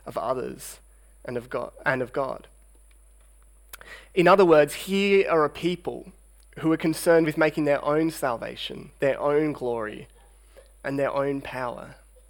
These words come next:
Do you see why we need the reminder that God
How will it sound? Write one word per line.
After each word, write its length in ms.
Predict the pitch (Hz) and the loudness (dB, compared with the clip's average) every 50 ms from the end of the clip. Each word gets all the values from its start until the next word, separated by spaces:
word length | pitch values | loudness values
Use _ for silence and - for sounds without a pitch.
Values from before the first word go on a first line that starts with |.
| _ _ _ _ _ _ _ _ _ _ _ _ _ _ _ | _ _ _ _ _ _ _ _ _ _ _ _ _ _ _
Do 80 | 156 | -8
you 60 | 160 | -8
see 220 | 147 - 196 190 185 | -2 0 0 2 4
why 160 | 165 165 170 | 4 4 6
we 160 | 170 160 151 | 4 4 2
need 440 | 139 139 143 151 165 175 175 170 - | 0 0 -2 0 0 0 0 0 -2
the 100 | - 139 | -2 -2
reminder 500 | 131 131 131 131 135 151 160 151 131 127 | 0 -2 0 2 2 2 2 2 0 -2
that 280 | - 113 117 - - - | -6 -8 -12 -12 -14 -6
God 560 | - 139 135 147 147 147 143 143 143 139 139 | -2 0 2 4 6 4 4 2 0 -4 -10